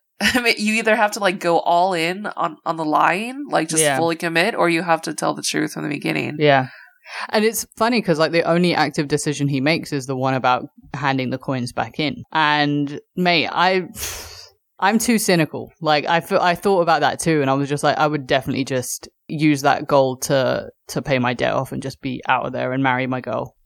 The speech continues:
Speaker 2: Like, that's,
Speaker 1: Mm-hmm.
Speaker 2: I don't know. But the thing is, like, you don't know how that gold was found, really. You do,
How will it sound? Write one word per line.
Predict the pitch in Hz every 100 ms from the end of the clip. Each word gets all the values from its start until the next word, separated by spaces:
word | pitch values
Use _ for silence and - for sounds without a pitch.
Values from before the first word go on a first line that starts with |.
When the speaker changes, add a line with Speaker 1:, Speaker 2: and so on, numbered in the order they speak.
| _
Speaker 2:
Like, | 156 147 113
that's, | 160 147 180 180
Speaker 1:
Mm-hmm. | 170
Speaker 2:
I | 165
don't | 147
know. | 127 127 - -
But | 202
the | 220
thing | 254 254
is, | 202
like, | 175
you | 185
don't | 196 180
know | 175
how | 170
that | 156 139
gold | 143 135
was | 127 -
found, | 135 131 143 160
really. | 156 156 160
You | 151
do, | 151